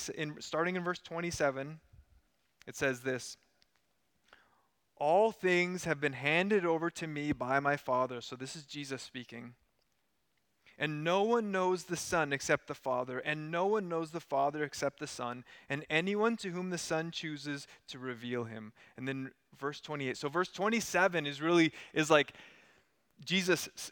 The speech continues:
kind of setting the plane, saying, "I have all authority." So you're thinking after, after verse twenty-seven could be the opportunity where Jesus would just lay it down. He says,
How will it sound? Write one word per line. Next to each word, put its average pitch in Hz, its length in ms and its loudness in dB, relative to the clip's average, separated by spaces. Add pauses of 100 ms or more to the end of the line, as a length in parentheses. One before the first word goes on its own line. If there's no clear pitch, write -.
kind 156 160 0
of 131 160 -2 (140)
setting 190 520 6
the 170 100 4
plane, 160 460 4
saying, 139 380 2 (260)
"I 160 140 8
have 190 220 8 (100)
all 180 560 6
authority." 143 720 -2 (960)
So - 140 -4
you're 190 100 2
thinking 202 260 6
after, 190 380 4 (300)
after 185 260 4
verse 220 300 2
twenty-seven 202 760 4
could 254 300 -2
be 240 100 4
the 196 140 6
opportunity 185 640 2
where 151 180 2
Jesus 175 460 -2
would 170 100 -2
just 151 160 -2
lay 147 360 8
it 151 120 2
down. 135 380 0
He 135 80 -4
says, 147 240 4